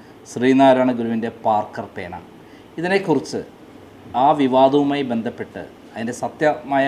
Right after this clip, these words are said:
വിവരം എന്താണ് എന്ന് പറയാനേ, അതിനെക്കുറിച്ചൊരു പുസ്തകം എഴുതിയ ബഹുമാനപ്പെട്ട കെ പി ചിത്രഭവന്, പ്ര-, ഒരു പ്രശസ്തനായ പത്രപ്രവർത്തകനാണ്, നേ-, പോരാട്ട നായകനാണ്, അദ്ദേഹമാണ് നമ്മളോടൊപ്പം ഉള്ളത്. നമസ്കാരം. എന്താണ്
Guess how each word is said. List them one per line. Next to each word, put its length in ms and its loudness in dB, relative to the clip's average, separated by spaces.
വിവരം 360 0
എന്താണ് 480 2
എന്ന് 200 -6
പറയാനേ, 420 -6
അതിനെക്കുറിച്ചൊരു 880 -2
പുസ്തകം 360 0
എഴുതിയ 320 -4
ബഹുമാനപ്പെട്ട 600 -4
കെ 100 2
പി 120 -6
ചിത്രഭവന്, 600 -4
പ്ര-, 240 -14
ഒരു 120 -8
പ്രശസ്തനായ 540 -4
പത്രപ്രവർത്തകനാണ്, 880 -8
നേ-, 180 -4
പോരാട്ട 340 4
നായകനാണ്, 480 0
അദ്ദേഹമാണ് 480 4
നമ്മളോടൊപ്പം 440 -2
ഉള്ളത്. 200 0
നമസ്കാരം. 440 4
എന്താണ് 560 4